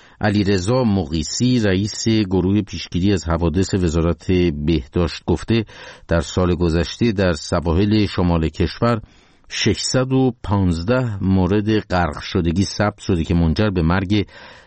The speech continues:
بیست و سه درصد از این میزان شده است. به گفتهٔ این مقام مسئول، در سال گذشته بیش از هشتاد و هشت درصد از غرق شدگان مرد و دست کم یازده درصد آنها زن بودند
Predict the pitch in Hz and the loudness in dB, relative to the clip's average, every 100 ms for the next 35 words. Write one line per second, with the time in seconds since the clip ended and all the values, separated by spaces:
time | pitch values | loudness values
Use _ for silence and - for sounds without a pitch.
0 | - - 98 - - 98 82 - 139 139 | -8 0 0 0 0 0 0 -2 -2 0
1 | 110 85 - 110 107 82 87 90 101 104 | 0 -2 -2 -2 0 0 2 4 4 2
2 | 92 107 90 92 85 71 - - - - | 0 -2 -2 -2 0 0 -4 -10 -14 -20
3 | _ _ _ _ _ _ _ _ _ _ | _ _ _ _ _ _ _ _ _ _
4 | _ _ _ _ _ _ - 117 110 101 | _ _ _ _ _ _ 0 0 2 -2
5 | 135 120 117 120 110 98 87 101 95 85 | 0 0 2 2 2 0 0 0 0 0
6 | - 131 110 90 - 90 82 85 82 78 | 0 0 0 0 0 -2 0 0 0 -2
7 | - 113 104 113 104 - - - - - | -2 -2 0 0 -2 -6 -20 -20 -20 -4
8 | 98 - - 104 98 82 123 135 - 104 | -2 -2 -2 0 0 0 -2 -2 -2 -2
9 | 85 95 82 78 - - 90 80 - - | -2 -2 0 -2 -4 -2 0 -2 -4 -2
10 | 90 82 85 80 82 107 120 120 - - | 0 2 2 2 2 2 0 -4 -12 -16
11 | - _ _ 95 107 107 98 - 90 85 | -20 _ _ 0 0 0 -2 -2 -4 0
12 | 120 117 85 90 87 78 78 123 117 101 | 0 0 0 0 2 0 0 -2 0 -2
13 | 98 104 101 85 71 78 69 98 120 104 | -2 -2 0 0 0 -2 0 0 2 2
14 | 95 90 85 | 2 2 0